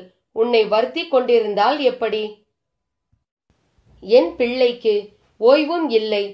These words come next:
மனதுக்கு இளைப்பாறுதலும் இல்லை என்ற கவலை என் இதயத்தை கசக்கி பிழிந்து கொண்டிருக்கிறது. வெளியே திடமாக தெரியும் உன் உடலுக்குள் இருக்கிற மென்மையான மனது பிள்ளைகளால்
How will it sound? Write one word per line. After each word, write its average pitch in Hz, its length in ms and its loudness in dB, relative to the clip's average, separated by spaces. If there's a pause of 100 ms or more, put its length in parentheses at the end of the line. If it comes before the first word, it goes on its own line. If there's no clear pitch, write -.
(340)
மனதுக்கு 269 580 0 (400)
இளைப்பாறுதலும் 262 920 2
இல்லை 226 400 -2
என்ற 214 220 -2 (100)
கவலை 202 420 -4 (440)
என் 262 300 4
இதயத்தை 226 600 -2 (440)
கசக்கி 254 400 -2
பிழிந்து 226 460 -6
கொண்டிருக்கிறது. 196 840 -4 (640)
வெளியே 254 440 4 (420)
திடமாக 269 580 2
தெரியும் 233 500 0
உன் 262 220 -2
உடலுக்குள் 226 720 -4
இருக்கிற 208 400 -4 (540)
மென்மையான 254 680 2
மனது 208 420 -2 (500)
பிள்ளைகளால் 240 680 0